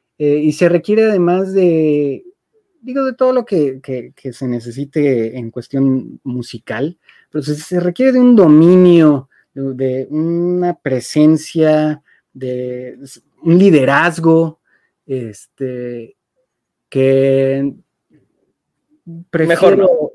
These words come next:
Speaker 1: prefiero yo, este, verlo por otro lado, ¿no?
Speaker 2: Está muy bien. Está, me, me gusta cuando uno también no quiere hacer todo lo que podría, pero no se termina de sentir cómodo. Enti-, entiendo perfectamente.
Speaker 1: Sí, hay,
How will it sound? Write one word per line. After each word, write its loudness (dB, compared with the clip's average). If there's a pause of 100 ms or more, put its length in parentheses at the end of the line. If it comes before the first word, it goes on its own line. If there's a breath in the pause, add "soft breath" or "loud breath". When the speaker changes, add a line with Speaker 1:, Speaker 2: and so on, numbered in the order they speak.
Speaker 1:
prefiero 2
yo, 4
este, -6
verlo 0 (380)
por -8
otro -8
lado, -10 (100)
¿no? -16 (160)
Speaker 2:
Está 0
muy 2
bien. 2
Está, 0
me, -8
me -2
gusta -2
cuando -2
uno -4
también -6
no -6
quiere -2
hacer -4
todo 4
lo 0
que -4
podría, 2
pero -2
no -8
se -6
termina -6
de -6
sentir -10
cómodo. -2
Enti-, -6
entiendo -6
perfectamente. 2
Speaker 1:
Sí, 2
hay, 2